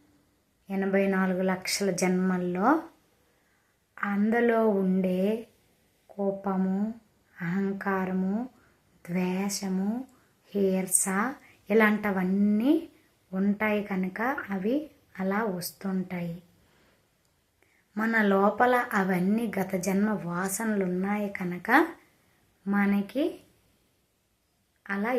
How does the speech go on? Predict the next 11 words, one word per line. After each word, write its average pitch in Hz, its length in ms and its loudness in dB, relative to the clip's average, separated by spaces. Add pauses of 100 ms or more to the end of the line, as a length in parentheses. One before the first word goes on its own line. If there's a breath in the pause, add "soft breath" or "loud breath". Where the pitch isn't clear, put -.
(100)
ఎప్పటికప్పుడు 196 840 -4 (200)
వస్తుంటాయి. 180 840 -6 (2250)
దీని 226 520 -2
వలన 208 380 0 (140)
మనం 196 180 0 (120)
నేర్చుకోవాల్సింది 185 1120 -4
ఏమిటంటే, 180 640 -4 (1800)
ఆ 208 160 0 (140)
కర్మలు 220 520 2
ఇంకా 208 200 2 (120)
ఉన్నాయంటే 202 680 2